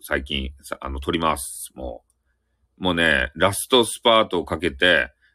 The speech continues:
あの、五人のね、あの、五人編をね、終わらせます。五人編。今何人まで行ったとかいな。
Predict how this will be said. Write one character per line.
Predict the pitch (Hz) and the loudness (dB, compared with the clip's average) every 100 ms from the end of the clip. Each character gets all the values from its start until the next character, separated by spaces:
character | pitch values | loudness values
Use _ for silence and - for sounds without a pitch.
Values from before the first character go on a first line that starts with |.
| _ | _
あ | 82 | -6
の、 | 82 | -4
五 | 78 107 | 2 4
人 | 131 143 123 | 4 2 0
の | 80 | -2
ね、 | 69 69 69 - _ _ _ _ _ _ | 0 0 0 -6 _ _ _ _ _ _
あ | - | -12
の、 | 82 | -10
五 | 76 107 | 0 2
人 | 131 135 | 4 2
編 | 123 131 123 110 | 2 0 2 0
を | |
ね、 | 92 87 | 2 2
終 | 80 | 2
わ | 90 | 2
ら | 87 | 2
せ | 90 | 0
ま | 80 78 | -2 -2
す。 | 73 - - _ _ _ _ 78 | -4 -12 -20 _ _ _ _ _
五 | 82 | -8
人 | 82 76 | -6 -6
編。 | 73 71 62 - _ _ _ _ _ _ | -6 -6 -8 -14 _ _ _ _ _ _
今 | - 87 | -10 -6
何 | 80 90 95 | -2 0 0
人 | 98 98 | -2 0
ま | |
で | 95 | 0
行 | 87 | 0
っ | |
た | - | -2
と | 82 | -4
か | 71 | -4
い | 58 | -6
な。 | 55 | -8